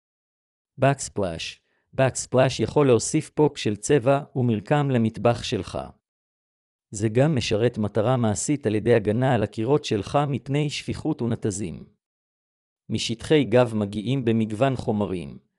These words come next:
כולל עריכים, זכוכית ומתכת.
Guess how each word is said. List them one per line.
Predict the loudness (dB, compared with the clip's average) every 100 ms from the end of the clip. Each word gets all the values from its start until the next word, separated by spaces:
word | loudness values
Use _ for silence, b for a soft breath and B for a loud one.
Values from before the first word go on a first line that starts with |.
| _ _
כולל | 0 2 4
עריכים, | 2 0 -4 -6 -6 -12 -20 _ _
זכוכית | -12 -6 -6 -2 -4 -4 -4
ומתכת. | -4 -2 -2 -4 -8 -14 _